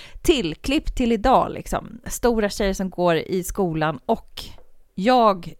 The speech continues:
gör smet utan recept.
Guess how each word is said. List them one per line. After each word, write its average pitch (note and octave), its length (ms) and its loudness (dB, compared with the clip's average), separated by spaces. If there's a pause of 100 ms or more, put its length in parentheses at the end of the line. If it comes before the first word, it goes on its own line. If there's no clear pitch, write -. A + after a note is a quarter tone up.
(160)
gör F3 520 4
smet F3+ 680 -4
utan C#3+ 480 -2
recept. - 600 -4